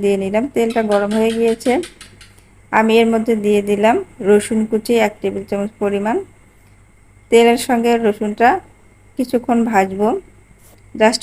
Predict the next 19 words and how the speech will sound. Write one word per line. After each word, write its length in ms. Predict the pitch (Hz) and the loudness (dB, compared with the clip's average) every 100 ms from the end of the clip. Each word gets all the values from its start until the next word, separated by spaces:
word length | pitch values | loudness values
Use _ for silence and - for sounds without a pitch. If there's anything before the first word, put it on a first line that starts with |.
| - | 0
সুন্দর 280 | 226 214 214 220 | 2 2 2 0
একটা 240 | - 226 330 - | 0 2 2 0
ফ্লেভার 360 | 220 202 208 208 208 | 0 2 4 4 2
আসা 180 | - 208 | 0 -4
পর্যন্ত 300 | 202 208 202 208 | -4 -4 -4 -4
এটা 120 | 202 208 | -4 -4
ভাজতে 280 | 202 208 233 240 | -4 -4 -4 -2
হবে। 180 | 208 220 - | -2 -2 -2
ফ্লেভারটা 440 | 233 226 226 - 220 | -2 0 -2 -4 -6
চলে 160 | 208 196 | -4 -2
আসলে 160 | 208 226 | -2 0
আমি 100 | 226 226 | 0 0
এর 60 | 233 | -2
মধ্যে 200 | 220 220 208 | -2 -2 0
দিয়ে 140 | 208 202 | -2 -2
দেবো 160 | 202 233 233 | -4 -6 -4
তিনটা 280 | 240 226 233 - | -2 -2 -2 -4
শুকনো 280 | 220 214 202 | -4 -4 -2
মরিচ। 240 | 202 226 | 0 0